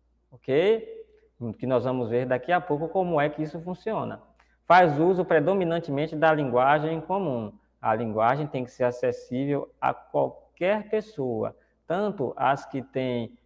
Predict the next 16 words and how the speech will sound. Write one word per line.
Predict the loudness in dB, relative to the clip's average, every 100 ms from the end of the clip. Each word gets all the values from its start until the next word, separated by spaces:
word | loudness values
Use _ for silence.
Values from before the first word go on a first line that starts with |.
| _
um | -8
bom | -2 -2
nível | -2 -4 -6
de |
escolaridade, | -4 0 2 2 2 2 4 4 0 -6
um | -8
bom | -8 -8
nível | -6 -6 -6
de, | -6 -6
de, | -6 -8 -8 -10
de | -10
compreensão, | -10 -8 -8 -8 -8 -4 -2 -4 -8 _ _ _ 0
é, | 4 4
das | 4 2 0
coisas, | 0 2 4 0 -2
quanto | -2 0 0 -4